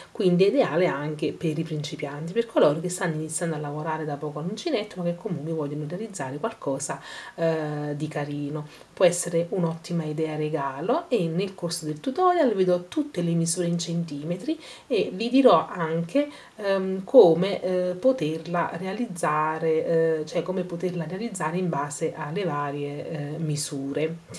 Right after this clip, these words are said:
Allora, per realizzare questa fascia ci occorre pochissimo materiale, quindi possiamo anche utilizzare magari,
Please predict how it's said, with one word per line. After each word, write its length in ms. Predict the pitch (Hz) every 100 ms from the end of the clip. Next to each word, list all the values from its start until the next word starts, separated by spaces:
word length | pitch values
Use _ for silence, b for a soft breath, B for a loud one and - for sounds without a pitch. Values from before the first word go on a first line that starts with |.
| B B B B B
Allora, 240 | 269 170
per 200 | 170 415
realizzare 500 | 370 175 160 170 165
questa 300 | 147 165 175
fascia 600 | 165 - - - - 170 170
ci 100 | -
occorre 480 | - - 175 190
pochissimo 640 | 185 269 247 170 - 165 160
materiale, 680 | 147 156 151 139 135 160 165
quindi 340 | 185 151 170
possiamo 400 | 180 - 170 175
anche 180 | 175 165
utilizzare 560 | 151 208 202 151 151
magari, 500 | 175 180 147 147 165